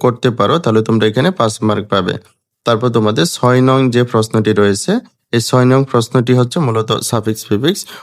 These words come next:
অর্থাৎ এখানে তোমাদের কিছু শূন্যস্থান দেওয়া রয়েছে। প্রতিটি শূন্যস্থানের পাশে কিছু ওয়ার্ড দেওয়া রয়েছে। এই ওয়ার্ডগুলোর সামনে বা পিছনে প্রয়োজনীয় বর্ণ বা বর্ণ সমষ্টি যুক্ত করে, অর্থাৎ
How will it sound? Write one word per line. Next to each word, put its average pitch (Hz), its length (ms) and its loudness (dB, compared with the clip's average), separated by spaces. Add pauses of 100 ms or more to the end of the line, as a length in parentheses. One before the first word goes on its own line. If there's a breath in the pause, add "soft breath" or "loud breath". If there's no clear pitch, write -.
অর্থাৎ 117 240 0
এখানে 139 380 0
তোমাদের 147 380 2
কিছু 131 240 0
শূন্যস্থান 120 540 0
দেওয়া 104 200 2
রয়েছে। 104 420 0 (320 loud breath)
প্রতিটি 135 460 0
শূন্যস্থানের 123 640 2
পাশে 120 440 -4
কিছু 117 340 -2
ওয়ার্ড 110 320 0
দেওয়া 107 260 2
রয়েছে। 104 440 0 (380 loud breath)
এই 123 120 2
ওয়ার্ডগুলোর 120 540 0
সামনে 135 500 2
বা 120 200 0
পিছনে 120 560 -2 (160)
প্রয়োজনীয় 143 580 2
বর্ণ 117 560 0
বা 110 240 2
বর্ণ 110 300 0
সমষ্টি 113 600 -2
যুক্ত 117 300 -2
করে, 110 300 0
অর্থাৎ 104 340 -2